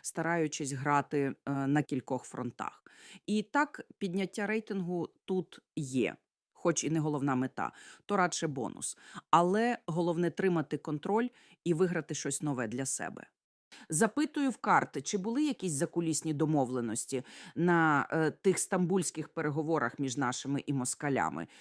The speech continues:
То вже пахне не просто димом, а політичним перегаром. Так, с-, е, перша карта. Двійка жезлів. А то карта,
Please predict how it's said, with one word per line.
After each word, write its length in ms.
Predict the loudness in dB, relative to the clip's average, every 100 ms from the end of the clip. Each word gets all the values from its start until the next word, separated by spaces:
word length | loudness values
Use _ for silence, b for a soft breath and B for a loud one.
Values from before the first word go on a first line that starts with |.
| B B
То 140 | -2 0
вже 200 | 0 0
пахне 380 | 2 0 2 0
не 120 | 0
просто 400 | -2 -2 -2 -2
димом, 440 | 2 2 2 -2 -2
а 280 | 0 2 0 0
політичним 600 | -2 0 -2 -2 0 -2
перегаром. 680 | 0 -2 2 4 2 -2 -6 B B B _
Так, 200 | -2 0
с-, 280 | -2 -2 0
е, 880 | 0 2 2 2 2 2 0 0 -2
перша 360 | 0 -2 -4
карта. 460 | -4 -2 -2 -6 -10 B B B
Двійка 440 | -2 0 0 0
жезлів. 520 | 0 0 0 -4 -8 -10 B B B
А 100 | 0
то 140 | 0
карта, 640 | 0 2 2 0 0 0